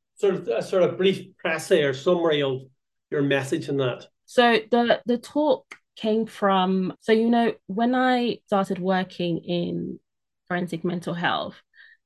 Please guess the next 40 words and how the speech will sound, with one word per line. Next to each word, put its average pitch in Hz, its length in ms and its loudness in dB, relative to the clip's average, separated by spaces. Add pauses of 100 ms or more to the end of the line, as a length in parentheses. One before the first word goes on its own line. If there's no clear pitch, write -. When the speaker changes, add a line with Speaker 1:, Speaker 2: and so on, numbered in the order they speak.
(140)
Speaker 2:
I 180 120 4
was 185 220 2
met 185 400 0
with 180 180 -2
a 180 60 -2
lot 175 380 -2
of 170 320 -4 (240)
questioning, 175 920 -4 (320)
especially 180 460 -2
from 180 260 -4
family 170 460 2
and 165 140 -4
friends, 165 680 -4
saying, 160 760 0
"Why 185 320 0
would 190 240 0
you 185 100 -2
work 170 380 -2
in 156 100 -6
this 156 120 -12
type 151 260 -14
of 160 80 -16
setting? - 400 -20 (460)
Like, - 180 -12
that's 185 240 2
Speaker 1:
Mm-hmm. - 280 -8
Speaker 2:
too, 190 260 -4
that's 196 200 0
too 196 140 -4
dangerous," 170 560 -2
or, 170 260 0 (220)
you 320 60 -2
know, 294 100 2
"They're 247 100 2
too 240 240 -2
far 208 400 0
gone." 196 240 6
And 175 140 2
again, 190 460 0
because 175 420 -6